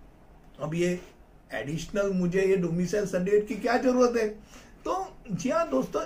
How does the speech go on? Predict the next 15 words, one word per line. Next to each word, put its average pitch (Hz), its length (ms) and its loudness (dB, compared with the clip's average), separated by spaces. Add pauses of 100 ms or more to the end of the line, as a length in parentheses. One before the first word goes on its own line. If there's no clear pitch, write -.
(120)
एक 285 360 -6
बात 269 340 0
निश्चित 180 580 -2
स्वरूप 208 340 -2 (160)
की 214 140 -4 (300)
दिमाग 180 380 -2
में 190 120 -4
रखिए 175 400 -4 (300)
कि 254 60 2
हमारे 233 680 0
देश 175 460 -4
में 269 240 -6 (280)
हम - 280 -2 (280)
केंद्र 254 420 2
शासित 214 520 0